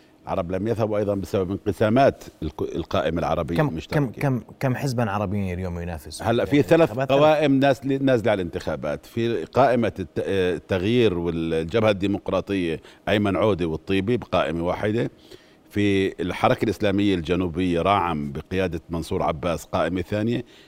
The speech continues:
Speaker 1: في التجمع بقيادة سامي أبو شحادة قائمة ثالثة. وفي قائمة طبعا مش نازلة، مخفية، في كتلة المقاطعين أيديولوجيا للانتخابات،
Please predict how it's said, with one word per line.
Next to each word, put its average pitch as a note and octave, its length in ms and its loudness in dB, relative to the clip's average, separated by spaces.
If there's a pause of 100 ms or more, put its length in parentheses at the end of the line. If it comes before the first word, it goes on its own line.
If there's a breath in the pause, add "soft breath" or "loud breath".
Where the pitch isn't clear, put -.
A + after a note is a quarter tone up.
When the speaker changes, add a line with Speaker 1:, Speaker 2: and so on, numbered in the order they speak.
(140 soft breath)
Speaker 1:
في A2 100 0
التجمع A2+ 600 4
بقيادة G2 640 -2
سامي G#2 420 0
أبو E2+ 140 -2
شحادة F2+ 440 -2 (100)
قائمة E2+ 380 -2
ثالثة. - 440 -8 (480 loud breath)
وفي D#3 200 2
قائمة F#3 400 4
طبعا D3 220 4
مش D3+ 220 0
نازلة، D#3 420 4
مخفية، A2+ 640 2
في A#2+ 180 0
كتلة A#2 540 2 (300 loud breath)
المقاطعين C3 720 4
أيديولوجيا C3 640 4
للانتخابات، F2 920 0